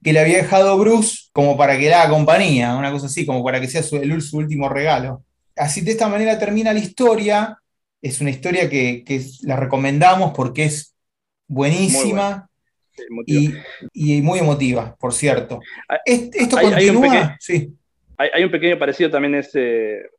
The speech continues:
Speaker 2: en la, la cartita esa que lee Selina a, a la carta que lee Bruce de su padre en Flashpoint, ¿no?
Speaker 1: Claro,
Speaker 2: Hay un
Speaker 1: exactamente.
Speaker 2: pequeño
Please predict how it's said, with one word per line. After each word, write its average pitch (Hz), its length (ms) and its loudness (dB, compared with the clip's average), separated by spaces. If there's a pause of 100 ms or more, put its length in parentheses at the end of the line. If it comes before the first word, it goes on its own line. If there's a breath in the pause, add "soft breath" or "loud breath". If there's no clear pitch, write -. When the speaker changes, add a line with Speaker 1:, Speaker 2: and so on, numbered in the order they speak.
(280)
Speaker 2:
en 127 160 -6
la, 117 240 -6
la 113 140 -10
cartita 127 320 -8
esa 147 180 -8
que 123 100 -10
lee 127 240 -4
Selina 151 520 -6
a, 104 260 -16 (180)
a 127 80 -16
la 113 120 -12
carta 135 320 -4
que 135 100 -8
lee 135 280 -2
Bruce 143 420 -10
de 123 160 -12
su 113 120 -20
padre 131 600 -4
en 120 80 -16
Flashpoint, 135 460 -4
¿no? 165 180 -8 (260)
Speaker 1:
Claro, 156 220 6
Speaker 2:
Hay 143 80 8
un 139 60 2
Speaker 1:
exactamente. 147 680 0
Speaker 2:
pequeño 151 260 -4